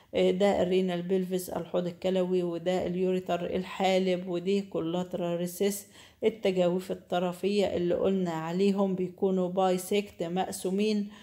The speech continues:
وهنا في حالة الهورس، آه، أدا اليوريتر، وده الرينال بيلفس الحوض الكلوي، وده التيرمينال ريسيس تجويف طرفي، وده التيرمينال ريسيس، وده لونجيتيودينال سيكشن قطاع طولي،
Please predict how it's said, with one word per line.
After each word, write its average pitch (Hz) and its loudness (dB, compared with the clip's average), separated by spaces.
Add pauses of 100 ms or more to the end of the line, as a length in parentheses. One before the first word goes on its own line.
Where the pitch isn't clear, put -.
(220)
وهنا 196 4
في 180 -2
حالة 180 2
الهورس، 202 2
آه، 180 0
أدا 180 0
اليوريتر، 190 0
وده 175 0
الرينال 175 -2
بيلفس 185 -2
الحوض 170 -2
الكلوي، 185 0 (380)
وده 185 6
التيرمينال 180 0
ريسيس 202 -2
تجويف 185 -2 (100)
طرفي، 185 0
وده 180 0
التيرمينال 175 -2
ريسيس، 208 -2 (1200)
وده 202 4
لونجيتيودينال 190 0
سيكشن 202 -2
قطاع 196 0
طولي، 226 0